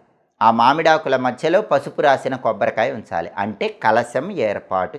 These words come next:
చేసుకోవాలి. లక్ష్మీ కుబేర చిత్రపటం పక్కనే చక్కగా అరిటాకుంచి నవధాన్యాలు పోసి, దాని మీద రాగి చెంబులో నీళ్లు పోసి, అందులో పసుపేసి, మామిడాకులుంచి పసుపు రాసిన కొబ్బరికాయ ఉంచి కలశంలాగా ఏర్పాటు చేసుకోవాలి.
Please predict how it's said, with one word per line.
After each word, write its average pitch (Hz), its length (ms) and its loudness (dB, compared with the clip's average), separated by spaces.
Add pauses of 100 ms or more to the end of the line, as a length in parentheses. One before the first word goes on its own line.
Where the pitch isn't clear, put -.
చేసుకోవాలి. 90 1000 -10 (480)
లక్ష్మీ 156 460 0
కుబేర 147 400 2
చిత్రపటం 127 720 -4
పక్కనే 151 720 0 (600)
చక్కగా 156 380 4
అరిటాకుంచి 147 720 4
నవధాన్యాలు 147 640 2
పోసి, 135 260 -4
దాని 143 220 2
మీద 147 180 -2
రాగి 143 400 6
చెంబులో 147 300 0
నీళ్లు 135 280 -2
పోసి, 139 420 -4 (320)
అందులో 147 280 4
పసుపేసి, 147 800 0 (120)
మామిడాకులుంచి 156 920 4 (100)
పసుపు 143 260 2
రాసిన 165 300 2
కొబ్బరికాయ 143 540 0
ఉంచి 151 280 -2 (300)
కలశంలాగా 147 560 6
ఏర్పాటు 113 580 -2
చేసుకోవాలి. 78 480 -14